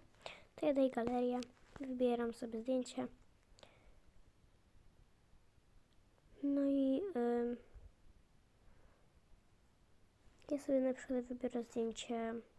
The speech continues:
o takie Zuzan, co nie? O, i takie będę miała. I tutaj macie podgląd, jak zobaczysz. No i tak będzie wyglądało.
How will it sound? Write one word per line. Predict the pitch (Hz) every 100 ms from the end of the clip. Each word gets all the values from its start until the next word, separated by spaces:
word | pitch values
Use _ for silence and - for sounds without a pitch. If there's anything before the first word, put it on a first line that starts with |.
| - - _ - - - - - - - - - - - -
o |
takie | 240 226 - 214
Zuzan, | - 220 214 214 208
co | - 285
nie? | 311 302 - - - - - _ - - _ - - - - - - - - - - -
O, | - 214 254
i | 277
takie | 277 240 240
będę | 233 220
miała. | 214 226 302 381 -
I |
tutaj | - -
macie | 262 240 - -
podgląd, | 240 240 311 320
jak | 254 226
zobaczysz. | 226 226 - 359 - - - 277 - - - -
No | 339
i |
tak | - 262
będzie | 233 226
wyglądało. | 226 226 220 220 226